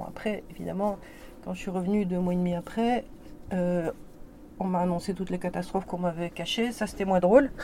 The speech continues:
<laughs> Mais il y a eu une vraie solidarité. Ils m'ont, ils, ils m'ont vraiment protégée, mis en place tout un système, euh, qui m'a permis d'avancer. Et là,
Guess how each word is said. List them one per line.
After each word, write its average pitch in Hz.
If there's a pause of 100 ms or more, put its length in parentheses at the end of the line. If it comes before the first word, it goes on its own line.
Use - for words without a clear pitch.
(140)
<laughs> -
Mais 190 (840)
il 220
y 226
a 220
eu 247
une 262
vraie 208
solidarité. 185
Ils 180
m'ont, 180 (300)
ils, 160 (100)
ils 185
m'ont 180
vraiment 220 (200)
protégée, 190
mis 190
en 170
place 196
tout 196
un 175
système, 190
euh, 165
qui -
m'a 165
permis 170
d'avancer. 165 (840)
Et 190
là, 277